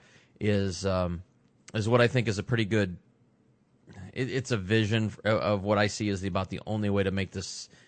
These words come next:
stuff grow and become popular and much more mainstream. But, um,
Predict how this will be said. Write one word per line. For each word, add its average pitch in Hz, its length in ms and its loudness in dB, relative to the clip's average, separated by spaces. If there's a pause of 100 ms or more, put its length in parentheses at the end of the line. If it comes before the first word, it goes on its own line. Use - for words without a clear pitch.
(180)
stuff 95 340 -4 (320)
grow 104 460 4
and 95 100 -4
become 95 240 -2
popular 95 500 0
and 92 120 -4
much 95 200 -6
more 80 120 -6
mainstream. 87 560 -6
But, 90 140 -4 (540)
um, 90 680 0